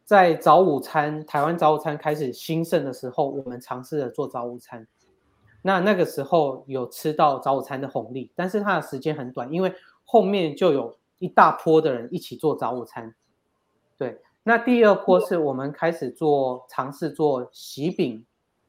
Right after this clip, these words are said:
然后还有中间我们研发了我们自己的咖啡酥，非常特别的独特的咖啡酥，全台湾只有我们做。啊，凤梨酥的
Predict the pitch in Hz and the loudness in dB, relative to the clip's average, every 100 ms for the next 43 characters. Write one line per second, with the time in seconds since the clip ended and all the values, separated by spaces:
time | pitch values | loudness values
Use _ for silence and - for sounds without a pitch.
0 | _ _ - 135 160 160 135 151 131 120 | _ _ -4 0 0 0 0 0 0 -2
1 | 123 - 165 170 180 156 143 131 131 147 | -8 -2 0 2 2 0 -2 -4 -6 -4
2 | - 147 156 135 123 123 123 175 - 117 | -2 0 0 -2 -6 -8 -8 -10 -10 -12
3 | 117 113 - - 160 156 156 - 143 151 | -14 -16 -6 -2 2 2 0 -4 -6 -6
4 | - _ _ _ _ _ - 175 151 147 | -10 _ _ _ _ _ 0 0 0 -2
5 | 185 139 127 127 123 135 123 - 151 123 | -2 -2 -4 -4 -6 -6 -6 -4 -6 -6
6 | - 131 131 127 135 139 127 139 135 135 | -6 -6 -6 -8 -10 -8 -4 -4 -2 -4
7 | 135 123 110 110 147 127 - _ _ _ | -6 -8 -12 -10 -6 -6 -10 _ _ _
8 | _ _ _ - 123 113 202 147 135 127 | _ _ _ -12 -12 0 0 2 -4 -6
9 | 151 147 143 139 127 127 | -4 -2 -2 -2 -2 -10